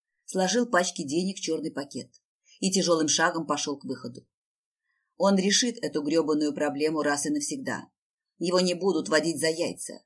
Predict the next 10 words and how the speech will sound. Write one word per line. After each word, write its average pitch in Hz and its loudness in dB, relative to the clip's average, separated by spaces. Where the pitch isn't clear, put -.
как 180 4
дойную 160 2
корову 156 2
за 156 0
вымя. - -6
Пусть 262 4
даже 220 4
придется 190 0
кого-нибудь 175 0
пристрелить. 185 -4